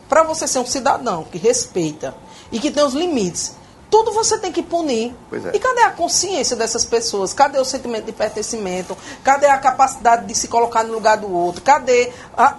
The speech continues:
Speaker 1: a humanidade?
Speaker 2: Exato.
Speaker 1: Porque é, um, é a
Speaker 2: E
Speaker 1: humanidade.
Speaker 2: acrescentando o que Zeba disse, t-, quando a punição é no bolso, ela serve, viu? Se não for, se for só de caráter moral, uma repressão,
Speaker 1: É.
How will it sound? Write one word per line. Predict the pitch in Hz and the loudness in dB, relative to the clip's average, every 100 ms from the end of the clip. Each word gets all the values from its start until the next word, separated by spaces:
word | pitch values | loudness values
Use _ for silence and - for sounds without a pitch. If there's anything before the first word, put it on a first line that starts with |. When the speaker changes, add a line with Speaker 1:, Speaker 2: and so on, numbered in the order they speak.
| - - | -4 4
Speaker 1:
a | 294 | 4
humanidade? | 330 349 392 466 359 190 160 - | 4 0 0 4 4 4 -4 -8
Speaker 2:
Exato. | 262 285 | -2 4
Speaker 1:
Porque | 277 | 4
é, | 277 - 349 | 4 2 2
um, | 359 - | 2 2
é | |
a | |
Speaker 2:
E | 339 | 6
Speaker 1:
humanidade. | 349 349 381 381 | 6 6 6 4
Speaker 2:
acrescentando | 392 233 180 208 185 185 190 | 2 2 2 0 0 0 0
o | |
que | 185 | -4
Zeba | 139 160 151 | -2 0 0
disse, | 127 165 185 214 | -2 -4 -4 -6
t-, | 196 - - - | -8 -12 -14 -6
quando | 208 226 | 2 2
a | |
punição | 220 226 196 226 | 2 2 2 2
é | 220 | 2
no | 220 | 2
bolso, | 160 185 233 - | 4 6 6 2
ela | 269 | -4
serve, | - - 180 120 | -2 0 -2 -4
viu? | 143 214 - - - | -4 -4 -8 -18 -10
Se | - 208 | -2 0
não | 247 | 0
for, | - 180 233 320 - - | 2 4 4 2 -12 -14
se | - | -2
for | 208 | 0
só | 202 233 247 | 2 2 2
de | 254 | 2
caráter | 240 214 180 165 160 139 | 2 4 4 2 2 0
moral, | 135 165 160 135 143 202 190 | 0 2 4 4 4 4 2
uma | 147 131 | 0 -4
repressão, | 139 - 233 262 180 143 156 240 | -6 0 2 2 2 2 2 2
Speaker 1:
É. | 233 | 0